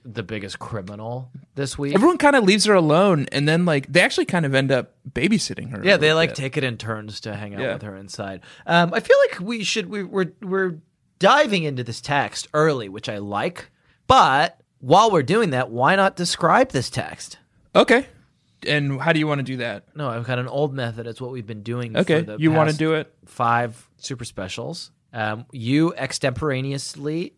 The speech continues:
Speaker 1: but in a very polished and articulate way, describe this
Speaker 2: Oh,
Speaker 1: novel.
Speaker 2: dang.
Speaker 1: And then I will take ninety seconds to kind of fill in the gaps for you.
Speaker 2: Oh, I thought that's what you were gonna say.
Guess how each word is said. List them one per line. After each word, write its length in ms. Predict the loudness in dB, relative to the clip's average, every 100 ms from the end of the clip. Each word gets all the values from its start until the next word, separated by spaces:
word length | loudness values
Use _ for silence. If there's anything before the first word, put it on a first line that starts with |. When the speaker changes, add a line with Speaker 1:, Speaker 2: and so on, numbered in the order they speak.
| _
Speaker 1:
but 320 | -4 -2 -6 _ _
in 160 | -10 -10
a 60 |
very 280 | -8 -6 -6
polished 640 | -8 -18 -14 -6 -4 -6 -8
and 80 | -8
articulate 600 | -8 -8 -10 -8 -10 -12
way, 220 | -12 -10
describe 360 | -10 -8 -8 -6
this 140 | -6
Speaker 2:
Oh, 40 | -6
Speaker 1:
novel. 260 | -8 -8
Speaker 2:
dang. 460 | -8 -8 -8 -10 -12 _
Speaker 1:
And 240 | -8 -4
then 260 | -2 -4 -6 -2
I 520 | 4 4 4 0 -2 -4
will 840 | -14 -6 -2 0 0 -2 -2 -6 -8
take 240 | -6 -4 -4
ninety 200 | -6 -4
seconds 420 | -6 -8 -10 -10
to 480 | -6 -4 -4 -6 -8 _
kind 140 | -6 -6
of 80 | -4
fill 140 | -4
in 60 | -2
the 80 |
gaps 240 | -2 -4 -6
for 240 | -10 -8
you. 120 | -8 -12 _
Speaker 2:
Oh, 440 | -4 2 4 4 4
I 100 | 2
thought 200 | 2 2
that's 180 | 2 0
what 100 | -2
you 60 |
were 60 | 0
gonna 160 | 0 -2
say. 600 | -4 -2 -2 -2 -6